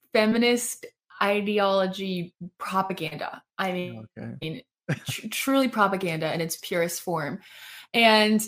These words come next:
Speaker 1: it was really, really fun and colorful. And it was,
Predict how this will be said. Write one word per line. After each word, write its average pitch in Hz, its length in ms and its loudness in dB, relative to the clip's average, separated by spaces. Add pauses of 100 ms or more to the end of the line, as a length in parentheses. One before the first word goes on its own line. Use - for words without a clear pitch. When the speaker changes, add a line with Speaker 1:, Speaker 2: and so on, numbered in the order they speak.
Speaker 1:
it 240 120 6
was 240 180 4
really, 285 420 2
really 254 240 2
fun 226 420 4
and 196 160 -2
colorful. 214 800 0
And 185 540 -2
it - 220 -2
was, 185 420 0